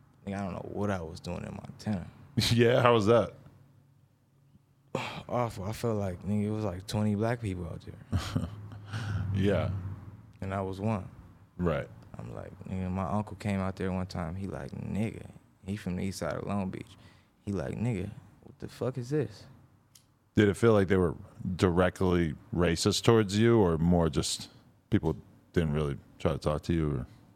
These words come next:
Speaker 1: Nah, it was just like, "What the fuck am I doing here?"
Speaker 2: <laughs>
Speaker 1: They weren't
Speaker 2: Right.
Speaker 1: racist. It was 'cause they, they, they, they don't got no N F L team.
Speaker 2: Mm.
Speaker 1: So the college team is, like,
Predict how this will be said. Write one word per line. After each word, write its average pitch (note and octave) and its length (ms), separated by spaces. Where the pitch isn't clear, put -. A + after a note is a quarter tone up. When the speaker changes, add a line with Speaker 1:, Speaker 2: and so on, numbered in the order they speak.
Speaker 1:
Nah, F2+ 280
it - 20
was F#2+ 200
just - 340
like, D2+ 240
"What E2 120
the E2+ 80
fuck F#2 280
am F2 140
I E2+ 80
doing F2 380
here?" F2+ 220
Speaker 2:
<laughs> - 300
Speaker 1:
They G#2 120
weren't B2 260
Speaker 2:
Right. A2 180
Speaker 1:
racist. G2+ 360
It A#2 60
was A2+ 260
'cause G#2 200
they, G#2 160
they, F2+ 180
they, G#2 140
they F#2+ 160
don't A#2 140
got G#2+ 120
no F#2+ 60
N G#2 160
F G2 140
L G#2 140
team. G2+ 360
Speaker 2:
Mm. F2+ 240
Speaker 1:
So F#2+ 80
the F#2+ 80
college G2+ 320
team F#2 300
is, F2 100
like, F#2+ 220